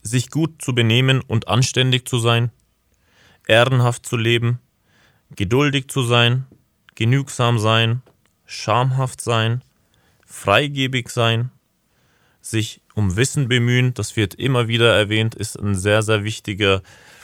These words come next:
äh, Stützpunkt und eine Säule des Alevitentum.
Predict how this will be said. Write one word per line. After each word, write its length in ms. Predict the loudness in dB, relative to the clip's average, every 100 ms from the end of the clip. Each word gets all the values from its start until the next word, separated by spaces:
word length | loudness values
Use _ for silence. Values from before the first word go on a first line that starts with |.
| -20 -4
äh, 280 | 0 2
Stützpunkt 640 | 0 -4 -4 -4 -2 -2 -2
und 220 | -4 -2
eine 160 | -2 2
Säule 500 | 2 2 2 -2 -6 _ _ -14
des 100 | -8
Alevitentum. 720 | -4 -4 -6 -10 -10 -8